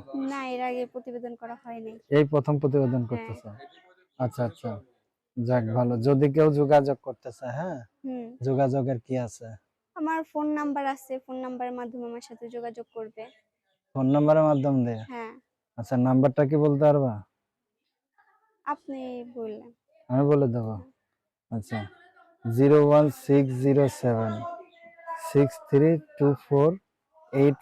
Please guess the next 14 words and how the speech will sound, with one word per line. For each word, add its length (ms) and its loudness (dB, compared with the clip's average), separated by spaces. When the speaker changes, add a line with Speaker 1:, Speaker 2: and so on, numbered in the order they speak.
Speaker 2:
ফাইভ, 220 2
জিরো 380 4
ওয়ান 240 4
সিক্স 360 -2
জিরো 240 4
সেভেন 300 0
সিক্স 260 2
থ্রি 240 2
টু 160 2
ফোর 300 4
এইট 340 6
ফাইভ, 300 2
শূন্য 340 4
এক 80 4